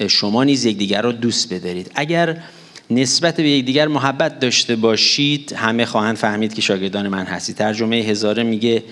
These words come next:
«از همین محبت شما به یکدیگر همه پی خواهند برد که شاگردان من هستید.» آمین. هفته گذشته شما که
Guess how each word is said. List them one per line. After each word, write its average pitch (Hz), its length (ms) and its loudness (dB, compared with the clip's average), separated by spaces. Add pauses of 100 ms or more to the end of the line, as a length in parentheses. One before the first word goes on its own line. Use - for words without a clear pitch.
(380)
«از 131 260 0
همین 196 420 0
محبت 127 460 0
شما 113 260 0
به 107 80 4
یکدیگر 104 680 0 (600)
همه 101 300 -2
پی 107 440 -2
خواهند 90 500 -4
برد 87 440 -6 (840)
که 98 100 -4
شاگردان 87 540 -2
من 80 160 -8
هستید.» - 680 -10 (520)
آمین. 113 360 -2 (1700)
هفته 113 280 0
گذشته 117 580 2
شما 117 260 0
که 120 380 2